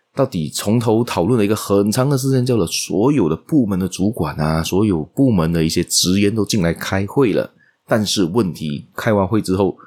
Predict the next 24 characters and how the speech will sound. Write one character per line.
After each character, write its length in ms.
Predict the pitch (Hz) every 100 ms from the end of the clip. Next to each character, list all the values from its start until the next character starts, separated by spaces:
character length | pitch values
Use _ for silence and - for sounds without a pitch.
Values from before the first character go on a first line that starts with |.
| - _ _ _ -
大 80 | 104
家 100 | 92
都 80 | 92
不 100 | 98
懂 120 | 82
问 100 | 87
题 140 | 82
解 120 | 73
决 200 | 71 78
了 80 | 78
没 180 | 73 71
有， 160 | 69 64
也 100 | 73
没 120 | 101
有 160 | 113 - _ -
讨 160 | -
论 120 | 85 104
那 80 |
个 120 | 98 101
很 240 | 95 117
好 220 | 113 78
的 100 | 62
方 340 | - - 104 104
案。 280 | - 127